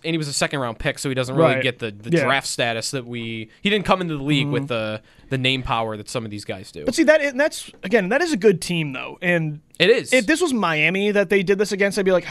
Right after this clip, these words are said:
Speaker 2: "I don't know." I mean, 'cause I just didn't respect the Dolphins at all and what they were as a ten-win
Speaker 1: Well, they
Speaker 2: football
Speaker 1: would've,
Speaker 2: team.
Speaker 1: Miami
Speaker 2: Clearly.
Speaker 1: would not have done this.
Speaker 2: Right, but, but that's what I'm saying is if they would have really struggled against a, another team, maybe it was Miami or even Cleveland, I would have felt worse about it. But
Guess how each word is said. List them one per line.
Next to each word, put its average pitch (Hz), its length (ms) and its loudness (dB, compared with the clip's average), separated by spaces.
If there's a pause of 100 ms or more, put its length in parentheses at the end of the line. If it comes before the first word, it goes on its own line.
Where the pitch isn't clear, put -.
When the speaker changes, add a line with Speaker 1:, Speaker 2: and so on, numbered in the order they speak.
Speaker 2:
"I - 20 -8
don't 139 140 -6
know." 135 120 -4
I 147 40 -4
mean, 156 100 -2
'cause 170 100 0
I 185 80 4
just 180 140 -2
didn't 175 180 2
respect 151 300 -2
the 151 60 -4
Dolphins 143 420 -2
at 147 80 0
all 147 220 4
and 139 80 -2
what 147 160 0
they 139 100 2
were 143 220 0
as 131 100 -6
a 131 40 -10
ten-win 147 320 -4
Speaker 1:
Well, 123 120 2
they 151 60 8
Speaker 2:
football 156 140 4
Speaker 1:
would've, 110 100 -2
Speaker 2:
team. 139 140 -2
Speaker 1:
Miami 160 280 4
Speaker 2:
Clearly. 254 280 4
Speaker 1:
would 127 80 -2
not 110 100 0
have 92 100 -10
done 98 160 -10
this. 78 80 -12
Speaker 2:
Right, 160 240 4
but, 175 180 -2
but - 140 0
that's 226 160 2
what 226 80 2
I'm 180 80 0
saying 202 240 0
is 170 140 0
if 196 200 2
they 220 120 4
would 254 100 4
have 190 160 0
really 185 220 4
struggled 175 540 2
against 160 340 0
a, 165 200 -4
another 170 280 2
team, 170 300 -4
maybe 156 260 2
it 156 80 0
was 147 260 0
Miami 156 400 0
or 165 60 0
even 254 220 -2
Cleveland, 165 520 -4
I 127 60 -2
would 131 100 -6
have - 60 -10
felt 139 180 -2
worse 139 240 -2
about 139 220 0
it. 123 80 -6
But 143 180 0